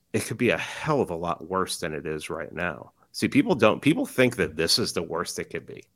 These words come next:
You know, people look around and they're like, "I'm being taxed out the ass. Um, um, th-, the age of consent law is only sixteen.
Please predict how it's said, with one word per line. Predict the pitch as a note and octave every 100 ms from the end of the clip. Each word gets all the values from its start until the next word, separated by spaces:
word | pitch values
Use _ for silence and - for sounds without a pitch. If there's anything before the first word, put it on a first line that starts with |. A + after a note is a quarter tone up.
| _ _ _ _ _ _ _ _ _ _
You | -
know, | E2+
people | C3+ C3+ B2+
look | A2
around | A2+ G#2 G2
and |
they're | F#2+
like, | E2+ E2+ - - -
"I'm | C#3+
being | D3 C#3+ A#2+
taxed | - D#3+ D#3+ - -
out | C#3+ C#3
the | C#3 C3+
ass. | C3+ C#3 C#3 C3+ B2+ - - _ - _ _
Um, | - B2 A2+ A2 A2+ A2 _ _ _ _ _ _ -
um, | G2+ F2+ - - -
th-, | - - _ - - - _ - - _ -
the | D#3 D3+
age | D#3 -
of |
consent | C#3 C#3 - D3+ A#2
law | C#3+ C3
is | B2+
only | C3+ C#3
sixteen. | A#2 - D3+ - - - C3+ C3 C3 C3 B2+